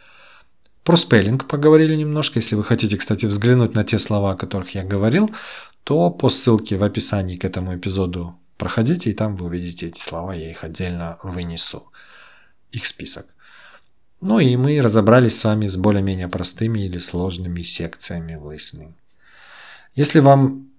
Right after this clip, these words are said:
нужны все ключевые стратегии работы со всеми видами заданий в ielts listening,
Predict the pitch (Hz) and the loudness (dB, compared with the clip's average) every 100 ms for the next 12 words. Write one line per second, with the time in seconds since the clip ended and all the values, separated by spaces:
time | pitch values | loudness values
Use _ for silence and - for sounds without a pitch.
0 | _ - 123 113 127 120 - 117 104 95 | _ -2 2 4 4 4 4 4 2 0
1 | - 95 92 - 92 104 107 143 131 123 | 0 0 0 -2 -2 2 4 4 4 6
2 | 131 127 - 107 - 127 120 101 90 85 | 4 4 2 2 4 4 4 2 0 -2
3 | 85 87 85 80 82 80 78 78 - 110 | -6 -6 -6 -6 -8 -6 -6 -6 -4 0
4 | 135 - 110 95 | 0 0 -2 -4